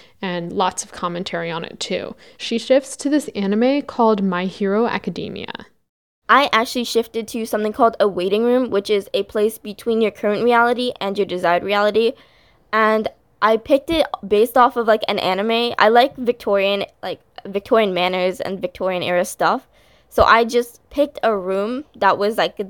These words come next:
Speaker 2: that themed, and I was like, "Okay, I'm gonna wake up there. I'm gonna have a butler, and, like, they're gonna wake me up, and they're gonna serve me tea." And that's literally what happened, 'cause I didn't expect it.
Speaker 1: <laughs>
Speaker 2: I, and I, this dude walked in,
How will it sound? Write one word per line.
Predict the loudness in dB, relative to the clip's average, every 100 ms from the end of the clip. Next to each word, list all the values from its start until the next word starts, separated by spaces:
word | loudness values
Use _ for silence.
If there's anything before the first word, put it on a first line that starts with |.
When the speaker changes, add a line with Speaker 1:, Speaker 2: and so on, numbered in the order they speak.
| 0
Speaker 2:
that | 0 0
themed, | -2 -6 -4 -6
and | 0
I | 2
was | 2
like, | 2
"Okay, | 0 2 0
I'm | 0
gonna | 0 0
wake | 0 0 -2 -2
up | -4 0
there. | 0 0 -2 -8 _ _ 0
I'm | 2
gonna | 4
have | 2
a | 2
butler, | 2 2 2 2 0 -6 -12 _ _ -6
and, | -2 0
like, | 0 -2 _
they're | -8 -4
gonna | 0 2
wake | 0
me | 0 -4
up, | -4 -4 _ _ _ _ _ _
and | 0 4
they're |
gonna | 4 2
serve | 2 2
me | 2 -2
tea." | 0 -2 -2 -10 -10
And | 0 4
that's | 4
literally | 4 6 8 8 6
what | 4
happened, | 2 0 -4 -8 -8
'cause | -6 -2
I | -2
didn't | -2
expect | -6 -2 0 0 2
it. | 4
Speaker 1:
<laughs> |
Speaker 2:
I, | 6 4 2
and | 2
I, | 2 2 -2 -6
this | 2 2
dude | 2 -2 -2
walked | 4 6 6 2
in, | 0 0 -4